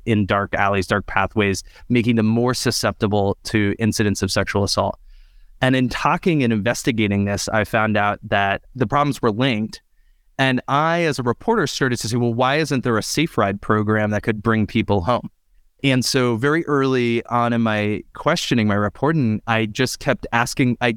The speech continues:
found myself becoming more and more obsessed with the solution. It was as if I had documented the problem. Now I saw the solution. The solution seemed so painfully obvious to me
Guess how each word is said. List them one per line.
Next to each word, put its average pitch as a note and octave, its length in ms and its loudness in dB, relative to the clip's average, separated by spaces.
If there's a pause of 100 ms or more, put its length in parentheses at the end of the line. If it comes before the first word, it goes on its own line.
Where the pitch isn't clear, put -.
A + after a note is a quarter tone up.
(160)
found C#3 200 2
myself C#3 360 0 (160)
becoming B2 440 2
more B2+ 160 2
and F3+ 80 2
more C3+ 120 2
obsessed A2+ 520 -2
with B2 100 2
the G#2 80 0
solution. A#2 720 0 (680)
It D#3 60 4
was D3 140 2
as C#3+ 140 2
if D3+ 160 0
I D3+ 60 2
had A#2+ 160 0
documented C3+ 420 0
the A2 60 -2
problem. B2+ 320 0
Now A#2 100 2
I A2+ 60 0
saw A#2 220 -2
the A2 80 -2
solution. A#2 420 0
The G#2 160 -2
solution D#3 500 0
seemed B2+ 220 0
so A#2+ 100 0
painfully A#2 460 0
obvious B2 440 0
to A#2+ 120 -2
me G#2+ 180 2